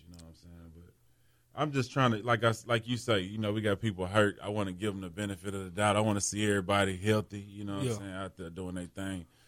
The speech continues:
Speaker 1: It seems like every time we take it down, somebody down. <laughs> You know,
Speaker 2: Right.
Speaker 1: and hurt.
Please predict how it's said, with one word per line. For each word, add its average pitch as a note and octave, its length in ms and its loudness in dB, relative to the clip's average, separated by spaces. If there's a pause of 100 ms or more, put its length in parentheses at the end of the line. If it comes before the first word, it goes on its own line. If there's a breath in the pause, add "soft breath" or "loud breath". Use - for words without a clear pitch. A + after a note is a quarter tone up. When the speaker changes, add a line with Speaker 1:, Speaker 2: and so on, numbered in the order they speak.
(180)
Speaker 1:
It F#2 100 -12
seems G2+ 180 -8
like F#2+ 120 -2
every G2+ 160 2
time G2+ 260 -4
we F#2+ 100 -4
take F#2+ 240 -6
it F#2 80 -10
down, G2 240 -4
somebody F#2 380 -20 (100)
down. F#2 480 -14
<laughs> G2+ 120 -18
You B2 140 -10
know, A#2 80 -2
Speaker 2:
Right. B2+ 260 6
Speaker 1:
and F#2 120 -14
hurt. G#2+ 260 -6